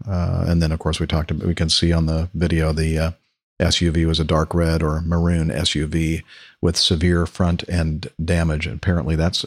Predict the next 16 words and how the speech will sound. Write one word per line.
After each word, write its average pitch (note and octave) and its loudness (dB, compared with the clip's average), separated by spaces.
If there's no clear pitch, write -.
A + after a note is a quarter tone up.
uh, F2 -2
where F2+ 2
the D#2+ -2
airplane D#2+ 0
hit, - 0
uh, D2+ -8
just - -6
directly E2 0
head E2 0
on D#2+ 2
with C#2 -4
that, D#2 -2
uh, D2 0
S - 0
U D#2+ 0
V, D2+ -2